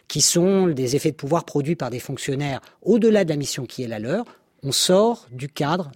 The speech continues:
du dispositif de souveraineté. Alors vous me direz, dans la réalité, lorsque l'on met en œuvre effectivement des dispositifs de violence, on sait très bien que la limite devient difficile à, et qu'on n'est plus, euh, disons, dans le cadre simplement conceptuel.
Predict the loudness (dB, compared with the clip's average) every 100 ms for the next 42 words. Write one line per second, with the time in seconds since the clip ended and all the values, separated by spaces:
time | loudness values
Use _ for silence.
0 | -14 -10 -8 -6 -6 -6 -6 -6 -6 -10
1 | -10 -12 -14 -4 0 2 6 6 8 6
2 | 6 6 6 6 4 2 4 6 4 -4
3 | -6 -16 -20 -20 -2 2 2 2 4 6
4 | 6 6 6 6 6 6 4 0 -2 -4
5 | -4 -2 0 0 0 -4 -6 -4 -4 -4
6 | -6 -4 -4 -4 -4 -4 -8 -10 -16 _
7 | -4 2 4 4 4 4 4 2 0 0
8 | 0 2 4 2 0 -8 _ _ _ -8
9 | 0 0 2 2 2 -2 _ _ -4 -2
10 | 0 0 2 2 2 0 -6 _ _ _
11 | -2 0 2 2 0 0 -4 -4 -4 0
12 | 2 2 2 4 4 4 2 2 -2 -2
13 | 2 2 2 0 2 2 2 -2 -4 -4
14 | -4 -4 -4 -4 0 2 2